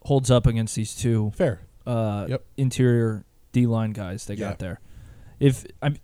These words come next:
Speaker 1: if he holds his own, does an all right job,
Speaker 2: Yep.
Speaker 1: perfect.
Speaker 2: Yeah.
Speaker 1: Is, but if he gets blown up, y-, I mean, you have
Speaker 2: Yep.
Speaker 1: two all-pro tackles right there. So,
Speaker 2: Yeah.
Speaker 1: but I would like to see him play really well. It, it would give a better feeling for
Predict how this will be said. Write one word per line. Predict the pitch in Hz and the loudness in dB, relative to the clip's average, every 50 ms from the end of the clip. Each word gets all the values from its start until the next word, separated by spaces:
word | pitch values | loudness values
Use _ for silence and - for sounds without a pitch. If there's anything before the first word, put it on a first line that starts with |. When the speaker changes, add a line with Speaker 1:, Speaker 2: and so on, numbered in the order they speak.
| _ - | _ -4
Speaker 1:
if | 151 135 | -2 2
he | 131 127 | 2 4
holds | 120 151 185 220 202 | 8 8 8 8 6
his | 202 180 180 | 4 4 4
own, | 196 202 202 202 196 180 | 6 6 4 4 2 2
does | 151 151 156 165 151 | 4 6 6 8 8
an | 151 147 | 6 6
all | 143 135 147 156 | 8 8 8 8
right | 151 143 143 147 | 8 6 4 4
job, | 131 127 123 123 131 151 165 165 147 | 2 2 2 4 4 2 2 0 -2
Speaker 2:
Yep. | 117 110 - _ _ _ _ - | -6 -6 -8 _ _ _ _ 2
Speaker 1:
perfect. | - 127 117 107 - 92 80 - - - - | 2 4 2 0 -2 -8 -12 -14 -16 -16 -8
Speaker 2:
Yeah. | - 127 | -2 0
Speaker 1:
Is, | 135 123 - - _ _ - _ _ - - - - - _ - - | 0 0 0 -4 _ _ -20 _ _ -20 -20 -20 -20 -20 _ 4 8
but | - 143 | 8 8
if | 143 135 | 8 6
he | 151 156 | 4 4
gets | 147 156 - | 2 2 2
blown | 147 147 151 156 151 | 6 6 8 8 8
up, | 151 160 180 185 - - | 10 8 8 6 4 0
y-, | - 131 - | -6 -6 -2
I | - 131 131 | -2 0 0
mean, | 127 127 123 120 120 - | 2 2 2 0 -2 -2
you | 123 123 117 | 0 0 0
have | 120 120 120 113 107 - - | 2 2 0 -2 -4 -8 -6
Speaker 2:
Yep. | 110 110 - - | -4 -4 -4 -4
Speaker 1:
two | - - 143 139 135 131 123 - | 0 4 6 6 6 4 2 2
all-pro | - 135 131 127 - - - 127 123 120 117 110 107 - _ _ - | 6 8 8 8 8 4 2 2 2 2 0 -2 -4 -8 _ _ -8
tackles | - - 117 110 107 - 92 - - | -4 -2 -2 -2 -2 -6 -10 -10 -10
right | 92 90 - - | -10 -12 -10 -8
there. | 85 92 82 - - - | -8 -8 -8 -10 -12 -12
So, | - - 110 107 101 104 - - - - | -6 -4 -4 -4 -4 -6 -10 -14 -14 -10
Speaker 2:
Yeah. | 90 82 82 90 - _ _ _ _ _ - - | -8 -6 -6 -8 -10 _ _ _ _ _ -6 0
Speaker 1:
but | - 156 143 - _ - | 2 2 2 0 _ 2
I | 165 180 | 4 6
would | 214 233 | 6 8
like | 202 214 185 - | 6 6 4 4
to | - 156 | 2 -2
see | 135 - 151 139 | -2 0 2 2
him | 131 131 123 117 113 - _ - | 2 2 0 -2 -8 -10 _ -6
play | - - 123 117 | -2 -2 0 0
really | 110 113 117 117 113 | 0 0 0 0 0
well. | 107 104 107 104 101 101 - 107 | 0 -2 -4 -8 -8 -10 -10 -10
It, | 110 120 110 - - - | -10 -10 -10 -12 -10 -2
it | 117 139 | 0 2
would | 123 127 123 | 4 4 4
give | 123 131 135 131 120 110 - - - - - - - - | 4 4 4 4 4 0 -6 -12 -18 -20 -20 -18 -10 -8
a | 120 | -8
better | 113 117 - 131 120 123 120 113 | -6 2 4 4 4 4 2 0
feeling | - - 123 120 117 113 110 107 104 107 95 | -2 -2 0 0 0 0 -2 -4 -8 -10 -12
for | - - 110 107 107 | -10 -8 -8 -8 -10